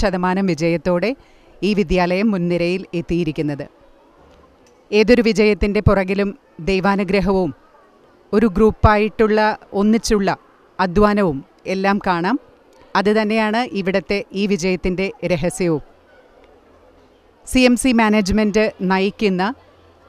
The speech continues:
പെൺകുട്ടികളുടെ ഈ വിദ്യാലയത്തിൽ ഇന്നത്തെ കാലഘട്ടത്തിൻ്റെ എല്ലാ ആവശ്യങ്ങളും തിരിച്ചറിഞ്ഞ് വെല്ലുവിളികളും മനസ്സിലാക്കി അവിടെ എങ്ങനെ നിലനിൽക്കണം എന്ന ആവശ്യമുള്ള എല്ലാ അറിവുകളും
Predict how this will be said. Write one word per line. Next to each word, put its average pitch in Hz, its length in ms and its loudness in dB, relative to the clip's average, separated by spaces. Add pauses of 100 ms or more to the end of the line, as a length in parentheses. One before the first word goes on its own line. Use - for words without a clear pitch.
(1080)
പെൺകുട്ടികളുടെ 214 720 2 (380)
ഈ 214 180 2
വിദ്യാലയത്തിൽ 165 640 0 (1300)
ഇന്നത്തെ 240 340 6
കാലഘട്ടത്തിൻ്റെ 214 680 2 (100)
എല്ലാ 208 140 2 (100)
ആവശ്യങ്ങളും 202 520 0
തിരിച്ചറിഞ്ഞ് 190 600 0
വെല്ലുവിളികളും 196 640 2
മനസ്സിലാക്കി 185 580 -2 (960)
അവിടെ 233 320 4 (200)
എങ്ങനെ 240 320 0
നിലനിൽക്കണം 214 560 0 (360)
എന്ന 208 140 0 (100)
ആവശ്യമുള്ള 202 440 0 (100)
എല്ലാ 202 200 0 (100)
അറിവുകളും 196 400 2